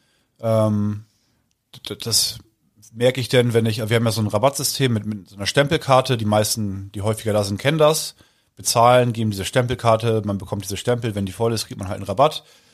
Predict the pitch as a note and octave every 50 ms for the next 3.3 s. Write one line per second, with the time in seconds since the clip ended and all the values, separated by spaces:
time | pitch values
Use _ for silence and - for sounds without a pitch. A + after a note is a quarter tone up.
0 | _ _ _ _ _ - A2 A2 G#2+ G#2 G2 - G2+ G3+ - _ _ _ _ _
1 | _ _ _ _ _ _ _ _ B2+ C3 C3+ A#2+ - - - - _ D3 D3+ D3+
2 | C#3+ C#3 C#3 C#3 C#3+ D3 C#3+ C#3 C#3+ C#3 B2+ D#3 D3 D#3+ C#3+ B2 C#3 C#3+ D#3 D3+
3 | - - - - -